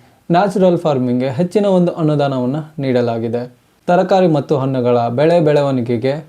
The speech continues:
ವಿಶೇಷ ಹಂಚಿಕೆಯನ್ನು ನಿರ್ಮಲಾ ಸೀತಾರಾಮನ್ ಅವರು ಮಾಡಿದ್ದಾರೆ. ಇನ್ನು ನಾನು ವಿಡಿಯೋ ಆರಂಭದಲ್ಲಿ ಹೇಳಿದ ಹಾಗೆ ಈ ಒಂದು ಬಜೆಟ್ ಮಂಡನೆ ಕೆಲವು ರೈತ ಗುಂಪುಗಳಿಗೆ ಅಸಮಾಧಾನ ಉಂಟು ಮಾಡಿದೆ.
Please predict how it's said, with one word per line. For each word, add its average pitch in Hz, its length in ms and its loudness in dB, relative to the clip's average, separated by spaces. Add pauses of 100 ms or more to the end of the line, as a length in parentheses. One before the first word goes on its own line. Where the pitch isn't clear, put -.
ವಿಶೇಷ 196 360 2
ಹಂಚಿಕೆಯನ್ನು 143 560 0
ನಿರ್ಮಲಾ 139 400 0
ಸೀತಾರಾಮನ್ 123 540 -2
ಅವರು 131 360 -6
ಮಾಡಿದ್ದಾರೆ. 113 500 -6 (320)
ಇನ್ನು 180 160 2
ನಾನು 165 280 2
ವಿಡಿಯೋ 175 260 4
ಆರಂಭದಲ್ಲಿ 139 520 0
ಹೇಳಿದ 123 260 -2
ಹಾಗೆ 120 380 -4 (560)
ಈ 208 100 6
ಒಂದು 190 240 4
ಬಜೆಟ್ 151 360 0
ಮಂಡನೆ 127 560 0
ಕೆಲವು 151 260 2
ರೈತ 165 220 2
ಗುಂಪುಗಳಿಗೆ 131 680 0
ಅಸಮಾಧಾನ 143 500 0
ಉಂಟು 127 280 -4
ಮಾಡಿದೆ. 117 400 -4